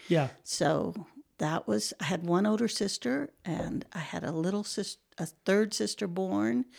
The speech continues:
Speaker 2: while we lived in Smyre. And then about nine years later, had a fourth sister born.
Speaker 1: Okay,
Speaker 2: So
Speaker 1: all right.
Speaker 2: all girls. My dad always said,
Speaker 1: <laughs>
Speaker 2: God looked down and said he was man enough for the
Speaker 1: That's
Speaker 2: family.
Speaker 1: right.
Speaker 2: So he had all girls. And he ended up,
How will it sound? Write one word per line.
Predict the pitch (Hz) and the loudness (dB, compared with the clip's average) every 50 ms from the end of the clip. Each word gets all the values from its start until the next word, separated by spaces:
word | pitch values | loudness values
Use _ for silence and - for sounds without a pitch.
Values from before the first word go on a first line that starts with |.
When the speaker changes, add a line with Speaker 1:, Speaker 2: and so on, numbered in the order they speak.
| - - - - _ _ | -20 -20 -20 -20 _ _
Speaker 2:
while | _ - 180 175 | _ 0 0 2
we | 175 170 165 | 2 0 2
lived | 175 175 180 190 196 196 214 - - - _ - | 2 2 4 4 2 0 -4 -10 -12 -14 _ -4
in | 190 180 180 170 | -2 0 0 0
Smyre. | - - - 170 170 165 170 165 180 202 240 269 - - - - - - - - - _ _ _ - | -2 -2 0 0 2 2 2 2 2 0 -2 -2 -4 -10 -18 -20 -20 -20 -20 -20 -20 _ _ _ 4
And | 175 170 170 175 160 | 6 6 6 8 6
then | 175 175 170 170 | 6 6 6 6
about | 160 156 151 147 - - | 6 6 4 2 4 4
nine | 180 175 180 196 214 | 4 6 6 6 4
years | 208 196 196 - - | 4 2 0 0 0
later, | 196 196 190 196 | 0 2 2 2
had | 165 175 180 175 | 0 2 0 -2
a | |
fourth | - - - - 208 185 175 - - | -2 0 4 6 8 8 6 4 -2
sister | - - - - 165 - - - - 135 - | -6 -4 -2 -2 -2 -2 -4 -4 -4 -4 -2
born. | 120 127 - - 165 | -2 -4 -2 0 4
Speaker 1:
Okay, | 151 175 190 - 254 202 151 139 - - 139 | 4 4 4 4 2 0 0 0 -4 -2 -2
Speaker 2:
So | 147 - | 2 6
Speaker 1:
all | - | 8
right. | 160 170 | 10 10
Speaker 2:
all | 196 | 10
girls. | 208 202 202 175 180 185 208 - - - | 10 10 8 10 10 8 6 4 2 2
My | 185 156 | 2 4
dad | 151 185 170 170 165 | 4 6 4 4 6
always | 175 180 196 190 - | 6 4 4 4 2
said, | - 196 180 180 185 180 - - - - - - | 4 4 6 6 6 4 0 -4 -6 -6 4 6
Speaker 1:
<laughs> | 185 - - - 196 | 4 6 8 8 8
Speaker 2:
God | 196 202 - 277 214 214 | 8 10 10 8 10 10
looked | 214 208 214 214 | 8 8 8 8
down | 208 214 220 240 226 226 | 10 10 12 12 12 12
and | 214 208 | 10 8
said | - 247 220 202 208 202 | 6 6 6 6 6 6
he | 202 - 226 | 4 2 0
was | 208 202 - - | 0 0 0 2
man | 214 196 190 196 202 | 4 4 6 8 8
enough | 208 208 208 202 208 226 226 - | 8 8 10 12 10 10 10 8
for | - - 220 | 4 6 6
the | 240 247 | 6 6
Speaker 1:
That's | - - 202 190 185 226 233 | 10 12 12 12 12 12 12
Speaker 2:
family. | 220 | 12
Speaker 1:
right. | 180 175 - 165 | 12 12 12 10
Speaker 2:
So | - - - 175 170 - - - - - - - 285 - | 6 12 12 12 12 12 6 0 -2 2 8 8 12 12
he | 339 311 | 12 12
had | 294 - - - 240 185 | 12 12 12 12 12 12
all | 202 208 220 240 | 12 12 12 12
girls. | 220 220 220 196 190 185 202 226 269 - - - - - - - - - - _ _ | 12 12 12 12 12 12 10 8 6 2 -2 -12 -14 -14 -12 -12 -14 -16 -18 _ _
And | - 190 190 190 185 | 6 8 8 8 8
he | - 240 226 226 220 | 6 6 8 8 10
ended | 220 226 233 240 226 | 10 10 10 10 10
up, | 214 202 - - - | 8 8 6 2 -8